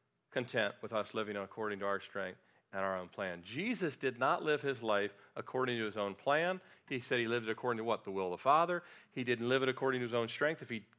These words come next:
did, he could have come right off the cross. He lived it down in the strength, or he came as a man, but lived it in the strength of the Spirit.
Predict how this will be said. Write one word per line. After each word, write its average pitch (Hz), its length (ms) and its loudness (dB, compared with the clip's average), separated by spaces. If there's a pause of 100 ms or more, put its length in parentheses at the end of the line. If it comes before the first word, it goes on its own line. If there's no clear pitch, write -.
(160)
did, 175 220 2 (240)
he 156 80 -4
could 143 120 -2
have - 60 -8
come 123 160 2
right 117 140 0
off 113 160 0
the 123 80 -12
cross. - 600 -12 (920)
He 104 80 -14
lived 107 200 -2
it 107 100 -6 (720)
down 143 480 0 (320)
in 120 120 -4
the 110 80 -4
strength, 117 440 -2 (540)
or 98 160 -2 (100)
he 107 220 -4 (120)
came 120 300 -2 (140)
as 123 200 2
a 110 40 -2
man, 104 240 0
but 98 100 -6
lived 107 200 -2
it 98 100 -4
in 92 60 -14
the 92 60 -10
strength 101 360 -4 (420)
of 98 160 -6
the 98 60 -8
Spirit. - 480 -4